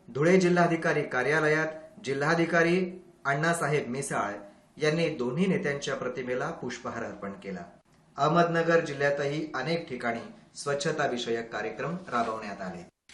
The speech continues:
जालना शहरातही आज महास्वच्छता अभियान राबवण्यात आलं. शहराच्या स्वच्छतेसाठी सर्व नागरिकांचा सहभाग आवश्यक असल्याचं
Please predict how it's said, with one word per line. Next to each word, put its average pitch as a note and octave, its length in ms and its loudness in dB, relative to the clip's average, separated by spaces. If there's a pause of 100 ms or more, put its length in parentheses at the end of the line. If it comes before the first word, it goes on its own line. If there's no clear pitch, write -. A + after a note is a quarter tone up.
(140)
जालना F3 340 6
शहरातही G#3 540 2
आज G3 220 4
महास्वच्छता F3+ 800 4
अभियान D#3+ 340 2
राबवण्यात C3 500 2
आलं. B2+ 180 2 (380)
शहराच्या E3+ 560 6
स्वच्छतेसाठी C#3 1000 0 (100)
सर्व F3+ 360 4
नागरिकांचा C#3 800 2
सहभाग A#2+ 440 0
आवश्यक A#2 540 -4
असल्याचं D3+ 540 -2